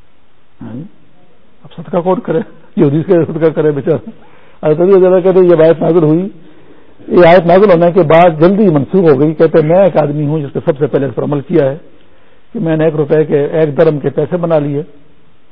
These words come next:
اور جب بھی بات کرنا چاہتا تھا تو خیرات کر کے پھر بات کرتا تھا، یہاں تک اس کا حکم منسوخ ہو گیا۔ اور وہ چونکہ حکم اسی لیے تھا کہ لوگوں میں احتیاط پیدا ہو جائے، آپ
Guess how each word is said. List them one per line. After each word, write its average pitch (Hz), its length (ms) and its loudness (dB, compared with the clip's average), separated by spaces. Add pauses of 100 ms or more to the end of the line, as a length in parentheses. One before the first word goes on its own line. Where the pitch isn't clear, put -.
(240)
اور 139 160 -8
جب 165 140 0
بھی 165 100 -4
بات 151 240 -4
کرنا 151 220 -4
چاہتا 147 200 -2
تھا 135 120 -10
تو 143 160 -10
خیرات 139 400 -10
کر 151 140 -6
کے 156 120 -18 (420)
پھر - 140 -18
بات 139 160 -12 (100)
کرتا - 240 -20
تھا، - 160 -20 (1600)
یہاں 170 240 -6
تک 160 180 -8
اس 147 140 -14
کا 143 60 -14
حکم 139 160 -12
منسوخ 135 320 -12
ہو 196 140 -14
گیا۔ 190 160 -14 (1600)
اور 147 340 -12
وہ 151 320 -2
چونکہ - 300 -6
حکم 170 220 -4
اسی 175 140 -6
لیے 175 180 -2
تھا 170 200 0
کہ 156 140 -6
لوگوں 147 280 -4
میں 147 140 -6
احتیاط 151 360 -10
پیدا 170 180 -6
ہو 165 60 -4
جائے، 147 180 -6
آپ 139 60 -10